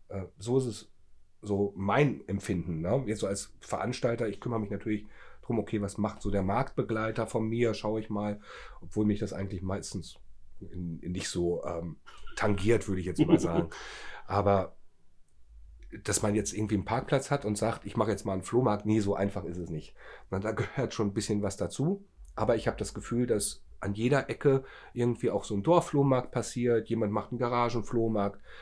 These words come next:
Speaker 1: Ähm, da ist auch diese Scheu von dem Flohmarkt, dieses, ich, ja, wie kann man das beschreiben?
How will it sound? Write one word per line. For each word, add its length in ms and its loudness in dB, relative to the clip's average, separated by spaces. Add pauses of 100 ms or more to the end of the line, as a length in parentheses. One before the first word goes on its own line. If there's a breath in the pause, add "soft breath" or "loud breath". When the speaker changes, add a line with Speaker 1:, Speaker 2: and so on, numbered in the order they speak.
(180 loud breath)
Speaker 1:
Ähm, 440 0 (140)
da 100 -4
ist 120 -2
auch 100 0
diese 220 -2
Scheu 400 6
von 300 0
dem 320 2 (400 loud breath)
Flohmarkt, 680 4
dieses, 480 -2 (440)
ich, 400 -14
ja, 240 -4
wie 80 -8
kann 140 -6
man 100 0
das 120 -4
beschreiben? 600 -6